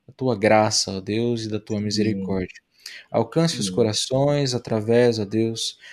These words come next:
Speaker 1: da vida do teu povo, que nós possamos ser agentes dessa graça,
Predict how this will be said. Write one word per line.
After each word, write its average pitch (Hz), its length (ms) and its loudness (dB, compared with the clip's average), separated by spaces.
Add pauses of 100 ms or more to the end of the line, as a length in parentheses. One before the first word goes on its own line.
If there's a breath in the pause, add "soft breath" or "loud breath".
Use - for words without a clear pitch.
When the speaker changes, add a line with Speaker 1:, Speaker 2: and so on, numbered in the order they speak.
(120 loud breath)
Speaker 1:
da 131 120 2
vida 135 200 2
do 120 140 0
teu 98 180 -2
povo, 131 680 4 (260 soft breath)
que - 120 -8
nós 127 300 4
possamos - 460 -2
ser 131 120 2
agentes 123 640 0
dessa 110 300 -4
graça, 113 720 2